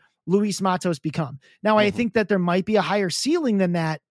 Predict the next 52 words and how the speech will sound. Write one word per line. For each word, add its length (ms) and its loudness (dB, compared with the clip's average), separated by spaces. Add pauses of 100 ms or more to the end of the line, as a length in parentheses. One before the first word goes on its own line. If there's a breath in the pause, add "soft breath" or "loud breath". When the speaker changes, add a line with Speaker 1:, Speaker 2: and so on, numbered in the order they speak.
(100)
Speaker 1:
if 160 0
he 100 0
can 160 0
show 280 2
us 120 0
the 100 -4
power 380 0
that 120 0
he's 200 -4
been 160 0
showing 260 2
in 60 -2
the 60 -2
minor 220 0
leagues 220 -4
this 160 -4
season. 380 -2 (280 loud breath)
But 120 2
even 240 -2
if 160 -6
not, 320 -2
I 60 -2
think 200 -2
you 80 -6
can 140 0
expect 560 -4
that 240 2
level 240 -2
of 100 -8
player 300 -2 (320 loud breath)
who, 260 2 (160 loud breath)
while 220 2
not 260 -2
someone 360 -2
that 240 -2
we're 120 2
clamoring 600 0
for 220 2
on 120 0
draft 340 0
day, 220 4
while 160 0
not 260 -4
someone 300 2
that 120 -2
we're 100 2
doing 240 2
a 40 0
bunch 300 0
of 80 -2
write-ups 360 2
about, 320 2